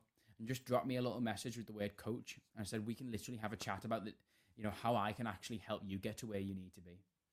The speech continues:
Right. That was this podcast out in Riga. I'll probably do another solo one out here whilst I'm here. But guys,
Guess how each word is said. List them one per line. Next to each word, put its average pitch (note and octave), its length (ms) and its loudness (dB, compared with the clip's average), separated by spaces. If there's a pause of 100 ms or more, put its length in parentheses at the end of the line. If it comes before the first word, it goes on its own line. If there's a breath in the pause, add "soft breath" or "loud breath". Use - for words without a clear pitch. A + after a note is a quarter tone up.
(460 soft breath)
Right. C3+ 280 8 (720)
That D3 200 12
was C3+ 120 8
this C#3+ 160 10
podcast C#3 520 8 (280)
out B2 200 8
in A#2+ 120 8
Riga. A#2 400 8 (120)
I'll A2+ 120 10
probably B2 240 8
do B2 120 10
another A#2+ 200 10
solo A2+ 400 8
one A2+ 320 2
out G#2+ 240 2
here A2+ 180 4
whilst G#2+ 280 6
I'm G2+ 120 6
here. C3+ 280 6 (340 soft breath)
But G#2 140 2
guys, A#2+ 380 10